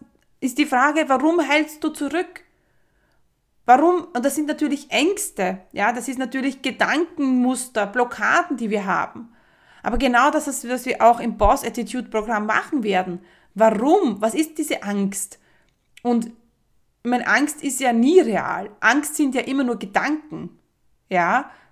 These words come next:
Also jetzt im Normalfall, jetzt in unserem Fall. Natürlich, wenn ich jetzt vor einem großen Dinosaurier stehen würde, <laughs> dann würde ich denken, "Okay, ja, die Angst ist schon real", ja. Also ja, ich habe jetzt schon Angst, aber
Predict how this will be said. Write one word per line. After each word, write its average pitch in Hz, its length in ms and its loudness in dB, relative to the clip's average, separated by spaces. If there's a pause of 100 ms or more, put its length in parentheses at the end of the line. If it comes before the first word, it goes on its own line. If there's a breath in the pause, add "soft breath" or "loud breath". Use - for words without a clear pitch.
(120)
Also 196 220 -4
jetzt 170 240 -8
im 208 160 -6
Normalfall, 190 640 -2
jetzt 180 160 -6
in 196 120 -12
unserem 202 380 -2
Fall. - 280 -8
Natürlich, 226 640 -2 (260 loud breath)
wenn 208 220 2
ich 226 100 -4
jetzt 202 360 0 (180 soft breath)
vor - 160 -2
einem 202 180 0
großen 214 300 -2
Dinosaurier 220 560 4
stehen 233 320 -2
würde, 247 320 2
<laughs> 180 40 -10
dann 190 160 -4
würde 240 140 0
ich 208 80 -8
denken, 202 260 -2
"Okay, 214 200 0
ja, 170 180 2
die 190 140 -8 (120)
Angst 226 300 0
ist 240 160 -4
schon 269 260 2
real", 220 560 2
ja. 202 320 4 (300 loud breath)
Also 202 300 0
ja, 185 260 4
ich 302 180 2
habe 240 180 4
jetzt 302 120 -6
schon 302 160 0
Angst, 214 380 -2
aber 226 280 4